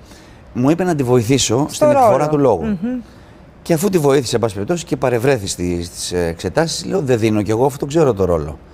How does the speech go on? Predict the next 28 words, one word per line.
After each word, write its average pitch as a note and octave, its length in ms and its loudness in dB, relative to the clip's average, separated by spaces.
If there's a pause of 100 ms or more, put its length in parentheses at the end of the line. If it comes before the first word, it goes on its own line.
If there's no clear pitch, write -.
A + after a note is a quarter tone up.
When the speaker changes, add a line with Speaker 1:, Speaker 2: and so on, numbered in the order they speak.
(320)
Speaker 1:
Έδωσα, F#3 640 0
πέρασα, F3 580 0 (680)
δεύτερος, A#2+ 460 0
δεν C3 120 0
θυμάμαι. B2 540 0
Speaker 2:
Αλλά C4+ 140 2
μέχρι D4+ 220 -2
τότε, D4+ 180 -2
ας C#4+ 100 -4
πούμε, C#4 160 -2
δεν C#4 140 -2
είχατε D4 240 -2
ποτέ, C#4 280 -2
ας C#4 120 0
πούμε, A3 180 -6
σκεφτεί - 360 -6
ότι F#3 140 -6
Speaker 1:
Δεν G3+ 120 2
Speaker 2:
θέλετε B3 80 2
Speaker 1:
είχα A3 100 2
Speaker 2:
να G3 60 2
Speaker 1:
σκεφτεί G3+ 240 0
Speaker 2:
κάνετε F#3 240 0
Speaker 1:
ποτέ F3+ 60 4
ότι D3+ 120 4
δεν C3+ 100 2
θα A#2+ 100 2
γίνω G2+ 100 0